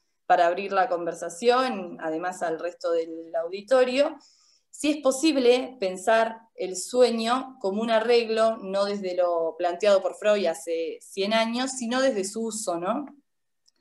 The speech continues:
Eh, sueño por la vía del santón, eh, como sitúa Lacan en el Seminario veintitrés, el análisis se trata de suturas y empalmes. Encontrar un sentido implica saber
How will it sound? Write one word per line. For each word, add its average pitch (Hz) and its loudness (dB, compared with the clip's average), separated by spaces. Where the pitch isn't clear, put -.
Eh, 196 2
sueño 247 6
por 214 4
la 190 8
vía 220 6
del 196 4
santón, 254 0
eh, 185 -2
como 175 -4
sitúa 185 2
Lacan 214 4
en 180 -4
el 175 -8
Seminario 190 -2
veintitrés, 214 2
el 208 0
análisis 226 0
se 196 -4
trata 202 0
de 190 2
suturas 220 0
y 185 -8
empalmes. 214 2
Encontrar 202 2
un 208 0
sentido 226 0
implica 233 0
saber 180 0